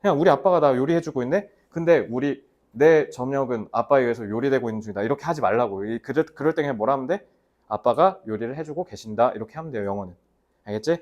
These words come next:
그래서 다시 한번 얘기할게. 능동은 언제 쓴다고? 가해자 입장, 수동은 피해자 입장. 그래서 가해자로 얘기하고 싶으면 그냥 능동을 쓰면 되고요. 피해자 입장에서 얘기하고 싶으면 수동을 쓰면 돼요. 끝. 됐지? 자, 체크 한번 풀어볼까?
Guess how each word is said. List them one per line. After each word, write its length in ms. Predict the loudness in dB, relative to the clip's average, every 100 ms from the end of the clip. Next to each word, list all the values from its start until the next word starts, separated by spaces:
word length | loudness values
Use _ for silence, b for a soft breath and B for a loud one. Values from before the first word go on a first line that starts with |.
| -6
그래서 160 | -14 -6
다시 200 | -4 -2
한번 160 | 0 -2
얘기할게. 460 | -2 -2 -2 -4 b b -8
능동은 340 | -2 -2 -2
언제 160 | -4 -6
쓴다고? 460 | -4 -2 -2 -6 _ _ _ _ _ _ _ _ _ _ _ _ _ _ _ -6
가해자 420 | -2 0 0 -2
입장, 320 | -4 -10 -14 _ _ _ _
수동은 460 | -8 -2 0 -2 -4 _ _ _
피해자 340 | -2 2 2 0
입장. 260 | -4 -12 -14 _ _ _
그래서 120 | -14
가해자로 500 | 0 4 6 4 2
얘기하고 240 | 0 0 -2
싶으면 500 | -4 2 4 2 -2
그냥 140 | -4
능동을 280 | -2 -2 -2
쓰면 200 | -4 -6
되고요. 280 | -4 -4 -4 -6 _ _ _ -2
피해자 480 | 2 6 6 6
입장에서 340 | 2 -2 -4 -2
얘기하고 200 | -2 -4
싶으면 220 | -4 -4
수동을 260 | -2 -4 -4
쓰면 160 | -10
돼요. 140 | -16 -18 _ _ _ _ _ _ _ _ _
끝. 360 | 0 0 -2 _ _ _ _ _
됐지? 260 | -6 -4 -6 -8 _ _ _ _
자, 200 | -4 -4
체크 260 | -6 -8 -6
한번 180 | -6 -4
풀어볼까? 440 | -8 -6 -10